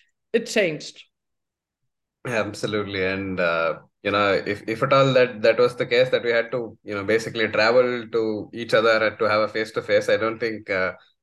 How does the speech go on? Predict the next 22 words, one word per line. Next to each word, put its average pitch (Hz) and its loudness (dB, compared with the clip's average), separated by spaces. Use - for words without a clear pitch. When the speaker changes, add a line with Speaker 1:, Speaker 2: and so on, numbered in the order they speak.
Speaker 2:
and 107 -4
none 113 0
of 147 2
us 135 4
would 131 2
have 127 4
met. 120 -2
Uh, 107 0
th-, 110 -2
this 123 -2
podcast 120 0
<laughs> - -20
would 156 4
not 113 0
have 110 -4
happened. 107 -6
<laughs> 160 -6
Speaker 1:
Yes. 202 0
<laughs> - -
Speaker 2:
Yeah. 98 -8
So, 123 6
uh, 101 4